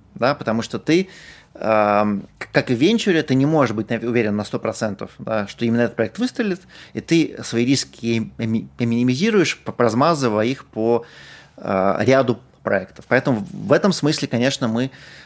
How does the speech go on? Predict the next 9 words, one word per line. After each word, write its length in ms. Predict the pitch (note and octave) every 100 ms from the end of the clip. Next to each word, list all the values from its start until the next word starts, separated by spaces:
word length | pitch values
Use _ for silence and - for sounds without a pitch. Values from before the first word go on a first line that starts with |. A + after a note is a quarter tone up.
| -
эм, 640 | - A2 G#2 G#2 G#2 G2+
вот, 360 | G2+ A2+ - -
э, 340 | - G#2+ G#2 G#2 - - - _ _ _ - -
мы 200 | A2+ B2
инвестфонд, 540 | C3 A#2 - - G#3 A#3+
который 300 | B2 C3 D3
работает 420 | A2+ A#2 - A2+
со 120 | -
стартапом. 420 | A#2 A2 - F#2+